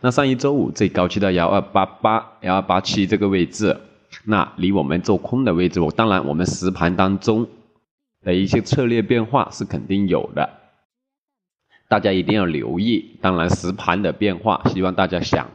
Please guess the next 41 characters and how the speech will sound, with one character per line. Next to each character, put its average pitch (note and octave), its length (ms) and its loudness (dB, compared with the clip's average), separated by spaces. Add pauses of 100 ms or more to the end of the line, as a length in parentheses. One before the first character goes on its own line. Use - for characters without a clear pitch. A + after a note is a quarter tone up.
把 - 220 -2
握 A#2 220 0
的 E2 80 -2
朋 E2 180 -6
友 F2+ 140 0
呢， E2+ 280 -4
可 - 100 -6
以 - 240 -2
加 F#2 220 0
我 D#2 160 -4
们 D#2+ 160 -8
为 E2 120 -2
好 D#2+ 240 0
友， A#2 160 2 (120)
我 - 80 -12
们 E2+ 240 -6
及 F2+ 200 -4
时 G2+ 220 0
的 E2+ 140 -2
变 G2 260 0
化， G2 320 -2
及 F2 160 -2
时 F#2 160 -2
的 D#2+ 100 2
指 - 260 -6
导， - 440 -2
好 - 100 -12
吧？ - 360 -2 (420)
那 D3+ 160 0
首 A2 180 2
先 B2+ 200 2
呢， C#3 180 2 (840)
我 - 80 -4
们 G2+ 120 2
看 C#3 140 0
得 G#2 80 2
到， G2+ 260 0 (600)
对 G#2+ 80 2
吧？ D#2+ 480 -2 (1500)
这 F3 220 2
个 C#3+ 280 0